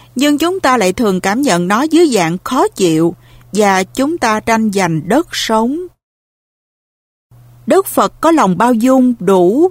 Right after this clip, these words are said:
để chỉ cho chúng ta một lựa chọn trong hai khả năng. Chúng ta sẽ không bị rơi vào vòng xoáy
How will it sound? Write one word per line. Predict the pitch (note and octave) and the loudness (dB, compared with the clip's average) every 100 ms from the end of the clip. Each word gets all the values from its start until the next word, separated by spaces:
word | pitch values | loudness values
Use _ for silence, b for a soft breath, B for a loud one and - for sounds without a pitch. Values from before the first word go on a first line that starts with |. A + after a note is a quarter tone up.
| - | 0
để | F#3+ G3 | 0 0
chỉ | B3+ - F#3 F3 D4 | 0 0 2 2 0
cho | - B3+ | 0 0
chúng | D4 E4+ | 0 0
ta | F4 C4 A#3+ | 0 2 2
một | F#3 - | 0 0
lựa | F#3 F3 | 2 2
chọn | G3 F#3 E3+ F3 G3+ | 2 0 2 0 2
trong | A#3+ | 0
hai | A#3+ B3 A#3 | 0 -2 -2
khả | A#3 F#3 | -4 -2
năng. | B3+ A#3+ A#3 - _ _ _ _ _ - - - - - - b b b b - | 0 0 -2 -6 _ _ _ _ _ -20 -20 -20 -20 -20 -20 b b b b -4
Chúng | D4+ F4 | 0 0
ta | F4+ A#3 A3 | 0 0 0
sẽ | - A3 | -2 -4
không | - C#4+ C4 | 0 2 4
bị | F3+ E3+ | 4 2
rơi | F#3+ C4 C4 | 2 2 2
vào | G#3 G3 F3+ G3 | 0 0 0 0
vòng | F#3 F3 | 0 0
xoáy | - A#3 C4+ | -2 0 2